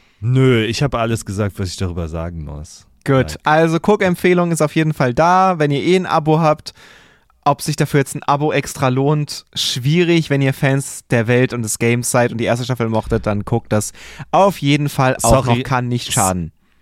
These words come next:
Speaker 1: Sorry, dass ich deinen, ähm, Übertrag,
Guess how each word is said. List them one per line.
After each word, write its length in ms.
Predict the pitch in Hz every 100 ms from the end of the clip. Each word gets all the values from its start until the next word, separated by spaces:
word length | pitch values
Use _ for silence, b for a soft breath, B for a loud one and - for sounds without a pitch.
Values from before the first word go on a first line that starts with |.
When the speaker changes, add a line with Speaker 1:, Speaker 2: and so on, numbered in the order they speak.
| _ _ _ _ _ _
Speaker 1:
Sorry, 340 | - - 104 98
dass 120 | 95
ich 80 | -
deinen, 300 | 95 95 92
ähm, 300 | - 95 92
Übertrag, 640 | - 98 92 - 87 -